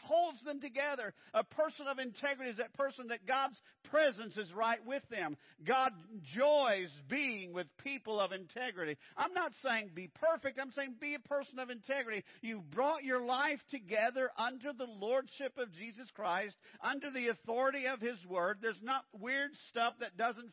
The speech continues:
fit sticking out of your life. It's all been brought together under the lordship of Christ. And in that,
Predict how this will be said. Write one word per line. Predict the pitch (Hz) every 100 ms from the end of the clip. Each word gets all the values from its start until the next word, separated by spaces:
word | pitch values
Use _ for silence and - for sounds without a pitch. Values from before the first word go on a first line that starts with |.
| -
fit | 220 196 -
sticking | 214 196 196
out | 180
of | 170
your | 165
life. | 170 190 202 - -
It's | 214 247
all | 233 262
been | 254 254
brought | 196 233 226
together | 247 185 180 185 208
under | 208 220
the | 208
lordship | 202 226 254 - 233
of | 240
Christ. | - 190 180 196 - -
And | - 208 190
in | 269 392 339
that, | 226 208 240